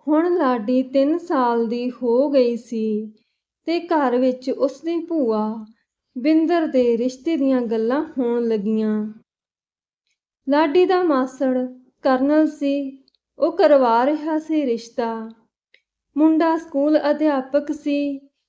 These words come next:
ਤੇ ਕਰਨਲ ਦਾ ਦੋਸਤ ਵੀ ਸੀ। ਬਿੰਦਰ ਨੇ ਆਪਣੀ ਕਾਲਜ ਦੀ ਪੜ੍ਹਾਈ ਵੀ ਪੂਰੀ ਕਰ ਲਈ ਸੀ। ਜੀਤ ਤੇ ਉਹਦਾ ਬਾਪੂ ਮੁੰਡਾ ਦੇਖਣ ਜਾਂਦੇ ਹਨ। ਮੁੰਡਾ ਸਕੂਲ ਦੀ ਛੁੱਟੀ ਤੋਂ ਬਾਅਦ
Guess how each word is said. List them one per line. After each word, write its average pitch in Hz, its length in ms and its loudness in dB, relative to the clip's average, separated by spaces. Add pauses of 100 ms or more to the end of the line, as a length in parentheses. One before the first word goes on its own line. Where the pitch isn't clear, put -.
(120)
ਤੇ 330 140 -2
ਕਰਨਲ 302 520 2
ਦਾ 302 200 2
ਦੋਸਤ 240 500 2
ਵੀ 247 260 -2
ਸੀ। 226 600 -6 (600)
ਬਿੰਦਰ 320 380 4
ਨੇ 359 180 2
ਆਪਣੀ 277 500 0
ਕਾਲਜ 269 420 2
ਦੀ 320 160 -2
ਪੜ੍ਹਾਈ 285 380 0
ਵੀ 233 140 -6
ਪੂਰੀ 254 360 -2
ਕਰ 254 240 0
ਲਈ 226 240 -2
ਸੀ। 220 500 -8 (640)
ਜੀਤ 330 300 2
ਤੇ 262 540 0 (220)
ਉਹਦਾ 349 340 0
ਬਾਪੂ 254 380 2
ਮੁੰਡਾ 262 440 2
ਦੇਖਣ 262 420 -4
ਜਾਂਦੇ 233 420 -2
ਹਨ। 277 480 -4 (640)
ਮੁੰਡਾ 339 400 2
ਸਕੂਲ 330 480 -2
ਦੀ 339 100 2
ਛੁੱਟੀ 320 340 -4
ਤੋਂ 330 200 -2
ਬਾਅਦ 262 500 0